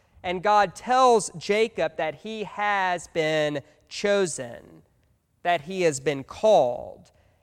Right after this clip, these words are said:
And in that dream, Jacob sees a ladder that connects heaven and earth, with angels ascending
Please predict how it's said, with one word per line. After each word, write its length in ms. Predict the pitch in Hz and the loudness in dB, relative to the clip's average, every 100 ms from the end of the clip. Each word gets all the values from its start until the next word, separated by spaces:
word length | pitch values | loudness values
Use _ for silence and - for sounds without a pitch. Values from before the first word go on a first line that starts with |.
| - | -4
And 180 | 165 160 | -4 -2
in 200 | 208 220 | -2 2
that 300 | 196 180 151 | 4 4 0
dream, 480 | 170 202 196 175 147 | -4 0 0 -2 -2
Jacob 360 | 190 180 160 | -2 -2 -6
sees 440 | - 185 190 175 - | -8 -6 -4 -6 -4
a 100 | 165 | -4
ladder 720 | 156 170 185 196 175 143 139 | -2 0 2 2 0 -4 -4
that 320 | 151 156 - | -4 -4 -6
connects 680 | 180 156 170 175 131 - - | -10 -4 -2 -2 -4 -10 -12
heaven 520 | - 196 170 160 143 - | -4 -2 0 -2 -2 -4
and 340 | 160 151 143 - | -2 -2 -4 -2
earth, 560 | 208 180 120 120 _ _ _ _ _ | 2 2 0 -8 _ _ _ _ _
with 240 | 175 165 - | -4 -4 -4
angels 1000 | 185 202 196 170 165 151 147 143 135 - | -4 -4 -4 -2 0 0 0 -2 -4 -8
ascending 1120 | 156 127 - 180 175 156 143 131 123 123 120 | -10 -8 -4 -4 -4 -6 -8 -8 -12 -14 -16